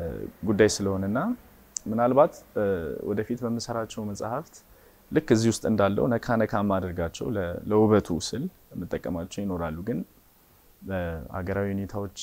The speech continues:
ላይ ብቻ ፎከስ ያደረገ፣ እ፣ ነገር ከሰራው ያው እንዳልኩሽ ሪያሊቲን ማወደስ እንዳይሆንብኝ እፈራለሁ። እ፣ የምንኖርበትን ነገር ደጋግሜ ልነግርሽ አልፈልግም። ጦርነት፣ ጦርነት፣ ጦርነት፣ እ፣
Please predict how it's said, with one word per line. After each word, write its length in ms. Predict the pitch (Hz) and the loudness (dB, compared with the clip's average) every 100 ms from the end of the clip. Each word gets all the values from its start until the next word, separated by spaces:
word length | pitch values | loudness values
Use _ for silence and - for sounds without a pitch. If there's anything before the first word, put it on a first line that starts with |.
| - | -8
ላይ 220 | 101 101 98 | -4 -4 -4
ብቻ 300 | 101 - 95 | -8 -8 -8
ፎከስ 300 | 85 - - | -8 -10 -12
ያደረገ፣ 400 | - 87 92 - 98 - | -10 -8 -8 -8 -8 -10
እ፣ 100 | - 92 87 82 | -10 -10 -8 -8
ነገር 260 | 92 92 98 | -6 -6 -6
ከሰራው 440 | 98 - 104 127 180 | -8 -10 -6 -6 -4
ያው 160 | 110 90 - - - | -2 -4 -6 -12 2
እንዳልኩሽ 440 | 107 110 - - | 6 6 4 -2
ሪያሊቲን 480 | 110 113 113 107 110 | 4 4 4 2 0
ማወደስ 340 | 104 104 104 104 | 0 0 0 0
እንዳይሆንብኝ 440 | 104 101 95 95 | 2 2 2 -2
እፈራለሁ። 460 | 87 - - - - - | -4 -4 -4 -6 -14 -20
እ፣ 120 | - - - - - | -14 -12 -10 -10 -2
የምንኖርበትን 800 | 107 113 113 113 107 107 110 110 | 2 6 6 6 4 2 0 -2
ነገር 260 | 117 175 - - _ - | 0 -2 -4 -20 _ 2
ደጋግሜ 360 | 110 123 117 98 - 95 | 8 8 8 2 0 -2
ልነግርሽ 400 | 101 101 110 95 | -2 0 -2 -2
አልፈልግም። 480 | 85 - 50 - - - - - | -2 -6 -8 -10 -16 -20 -20 -12
ጦርነት፣ 440 | 101 90 98 131 - | -6 -2 -2 -2 -2
ጦርነት፣ 380 | 95 90 120 120 | -2 0 -4 -4
ጦርነት፣ 440 | 90 87 120 151 - | -6 -6 -6 -8 -10
እ፣ 140 | - | -10